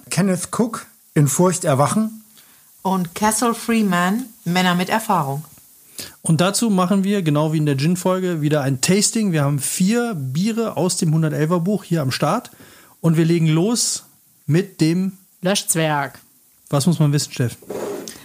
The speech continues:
Speaker 4: Neues Bier aus alten Flaschen. Ich lese mal was Kleines vor.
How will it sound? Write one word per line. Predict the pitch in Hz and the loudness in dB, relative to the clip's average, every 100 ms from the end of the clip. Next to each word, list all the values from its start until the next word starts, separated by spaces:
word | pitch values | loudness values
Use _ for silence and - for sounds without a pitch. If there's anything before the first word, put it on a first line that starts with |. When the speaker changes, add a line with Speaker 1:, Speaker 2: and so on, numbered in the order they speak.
| - | -8
Speaker 4:
Neues | 196 202 214 - | 0 2 0 0
Bier | 226 214 | 0 2
aus | 202 | 0
alten | 185 190 190 | -2 0 -2
Flaschen. | - 180 196 175 156 156 - | 0 -2 0 0 0 -2 -2
Ich | 170 165 - | -2 -2 -2
lese | 170 185 196 | 0 2 2
mal | 175 | 2
was | 170 - | 0 -2
Kleines | - 175 180 175 | -2 0 0 -2
vor. | - 170 170 196 | -4 -4 -2 -2